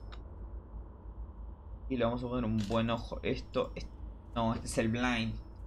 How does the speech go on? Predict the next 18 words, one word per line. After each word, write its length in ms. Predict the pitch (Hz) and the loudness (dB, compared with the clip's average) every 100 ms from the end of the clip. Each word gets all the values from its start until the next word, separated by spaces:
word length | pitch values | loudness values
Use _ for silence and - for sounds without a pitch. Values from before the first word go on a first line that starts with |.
| - - - - - | -10 -10 -10 -8 -2
Voy 120 | 120 | 0
a 60 | 113 | 4
terminar 380 | 113 117 113 | 6 6 4
troleando 460 | 120 113 123 131 113 | 6 8 10 10 8
si 160 | 110 110 | 4 4
le 80 | |
pongo 180 | 110 117 120 | 4 4 4
un 60 | |
blind. 260 | 120 117 113 - | 6 4 4 6
Eh, 1400 | 123 120 120 120 123 123 120 120 120 117 120 120 113 - - | 8 10 8 8 6 6 6 4 4 2 0 -2 -2 -4 -6
esto 760 | - - 127 123 120 120 120 - - | -6 0 6 6 6 4 0 -4 -2
puede 120 | 127 123 | -2 -2
ser 460 | - 156 160 156 - | 2 4 4 4 2
algo 180 | 151 160 | 2 4
parecido. 520 | 127 123 151 143 - - - - - - - - - - | 4 2 2 2 2 -6 -8 -8 -10 -12 -8 -8 -8 -2
No 80 | 127 | -2
está 160 | 127 | 0
mal. 640 | 120 139 147 143 143 139 | 2 4 4 2 0 -2